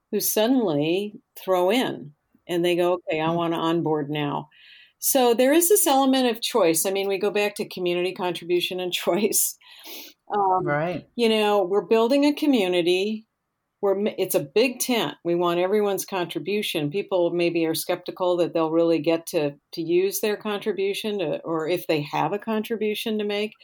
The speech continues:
Speaker 1: But it, ultimately, they have to choose, "Yes, I want to be here," or, "Yes, I want my contribution in this." And then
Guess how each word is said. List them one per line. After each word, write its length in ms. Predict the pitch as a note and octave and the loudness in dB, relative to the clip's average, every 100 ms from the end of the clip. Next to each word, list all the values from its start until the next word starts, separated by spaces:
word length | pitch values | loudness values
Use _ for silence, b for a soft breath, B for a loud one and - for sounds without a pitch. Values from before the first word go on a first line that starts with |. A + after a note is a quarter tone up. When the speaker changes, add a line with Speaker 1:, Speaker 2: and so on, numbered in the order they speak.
| B B B B B B - | B B B B B B -2
Speaker 1:
But 160 | A3 G3 | 0 2
it, 240 | G#3+ - - | 0 0 0
ultimately, 640 | C#4+ D4 C#4 B3 G#3 F#3+ | 0 0 -2 0 -2 0
they 180 | G3 G3+ | 0 0
have 200 | F#3+ - | -2 -4
to 100 | F#3 | -6
choose, 540 | - A3+ E3+ D#3 D3 | -2 0 0 0 -2
"Yes, 240 | F3 D#3 - | 0 0 -2
I 80 | E3+ | -2
want 220 | F3 F3 | -2 -2
to 60 | |
be 220 | D#3 F#3+ F#3 | -2 -4 -4
here," 320 | - E3 D#3+ | 0 0 0
or, 420 | - E3 E3 D#3+ | 0 2 4 2
"Yes, 560 | D#3+ E3 D#3 - - - | 0 -2 -2 -2 -4 -4
I 160 | E3+ E3+ | -6 -4
want 320 | E3 E3 E3 - | -2 -4 -6 -8
my 260 | D#3 E3+ | -6 -4
contribution 760 | E3+ E3 D3 D#3+ D3+ D3 E3 D#3 | -6 -8 -10 -8 -8 -6 -8 -8
in 260 | D#3+ D#3 D3+ | -6 -4 -4
this." 460 | D3+ C#3+ D3 - - | -4 -6 -6 -6 -6
And 200 | F3+ F3 | -4 -2
then 340 | F3+ F#3 F#3 | 0 -2 -4